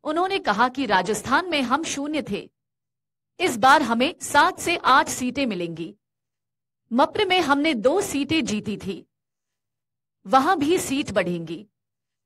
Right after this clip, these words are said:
छत्तीसगढ़ में हमें सीटें मिलेंगी, जहां भाजपा का वर्चस्व था, वहां इनकी संख्या कम होगी।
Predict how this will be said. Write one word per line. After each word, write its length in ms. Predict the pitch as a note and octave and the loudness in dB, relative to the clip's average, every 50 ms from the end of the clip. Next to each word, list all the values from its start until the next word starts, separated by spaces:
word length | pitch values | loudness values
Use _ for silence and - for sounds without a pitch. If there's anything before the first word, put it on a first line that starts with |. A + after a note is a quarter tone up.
| _ _ _ _ _ _ _ _ - | _ _ _ _ _ _ _ _ -4
छत्तीसगढ़ 680 | - D#4 F4 - - G#4 G#4 - B3 D#4 E4+ F4 E4+ | -4 -4 -4 0 0 0 0 2 4 4 4 4 4
में 140 | D#4+ E4+ F4 | 2 0 0
हमें 280 | C#4+ C4+ C4 C#4+ D#4 E4+ | 2 0 0 0 0 -2
सीटें 400 | - - - C#4 D4 - F4 E4+ | -4 -4 -4 -4 -2 0 -2 -2
मिलेंगी, 480 | C4 G3+ F3 E3+ E3 D#3+ D#3 E3+ G#3 - _ _ _ _ _ _ _ _ _ _ _ _ _ - | -2 -2 -4 -6 -8 -8 -10 -12 -12 -14 _ _ _ _ _ _ _ _ _ _ _ _ _ -10
जहां 380 | G3 F#3 D4 C#4 C#4 F4 G4 F4+ B3+ G3 | -2 2 2 2 4 2 0 0 -2 -4
भाजपा 480 | - F#3+ A3 A3+ A3 C#4+ - D4+ D#4 D#4 | -2 0 0 2 2 0 2 4 2 4
का 180 | D#4 D4+ D4 C#4 | 4 4 2 2
वर्चस्व 520 | G3+ G3+ G3 G3 - C4 B3 B3+ - G3+ F3 | 2 0 -2 -2 0 -2 -2 -2 -2 -6 -6
था, 280 | - F3+ G3+ D3+ - _ _ _ _ _ _ _ _ _ _ _ _ _ _ _ _ _ _ | -4 -2 -4 -4 -4 _ _ _ _ _ _ _ _ _ _ _ _ _ _ _ _ _ _
वहां 320 | - G3 C4+ C4+ D#4+ G4+ G#4 G4+ | 2 4 4 4 4 0 0 0
इनकी 340 | D4+ D#4+ E4+ - F4+ F#4+ | 0 -2 0 0 0 0
संख्या 440 | - - - A3+ A#3 A3+ B3 C#4+ D#4 D#4 | 0 0 0 0 0 0 0 0 0 2
कम 220 | - C4 B3 A3+ | 2 0 0 0
होगी। 380 | F#3+ G3+ F3 E3 F3 E3 - | -2 -4 -6 -6 -8 -10 -12